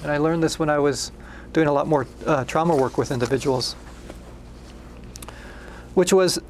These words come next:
the fact that I could walk into a room, or I could walk a, into a room with a, with a person, or I'd be in a room and somebody would come into the room, right, doing trauma work. And just the fact that I appear to be a man could be,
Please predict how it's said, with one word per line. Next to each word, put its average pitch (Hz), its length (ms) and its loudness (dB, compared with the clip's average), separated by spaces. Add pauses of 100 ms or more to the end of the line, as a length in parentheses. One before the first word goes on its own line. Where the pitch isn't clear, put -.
(180)
the 165 160 2
fact - 280 0
that 180 120 6
I 196 160 4
could 196 220 2
walk 165 420 4
into 202 340 4
a 170 80 6
room, 160 340 4
or 135 100 4
I 165 100 4
could 175 160 2
walk 160 280 2
a, 156 180 4 (220)
into 165 240 0
a 156 100 6
room 160 240 4
with 151 220 2
a, 135 260 2 (720)
with 160 160 2
a 165 60 4
person, 156 280 2
or 143 140 4
I'd 135 180 0
be 175 160 4
in 196 80 4
a 147 80 4
room 139 220 2
and 139 100 0
somebody 190 300 4
would 151 200 4
come 185 280 2
into 185 260 2
the 156 140 4
room, 147 420 2 (640)
right, 165 260 -2
doing 160 220 2
trauma 175 300 2
work. 135 220 4 (360)
And 160 100 4
just 240 240 2
the 196 100 4
fact - 520 -2
that 151 180 2
I 160 120 4
appear 190 540 4
to 160 200 0
be 160 180 4
a 151 80 4
man 143 460 2 (300)
could 156 140 0
be, 160 300 4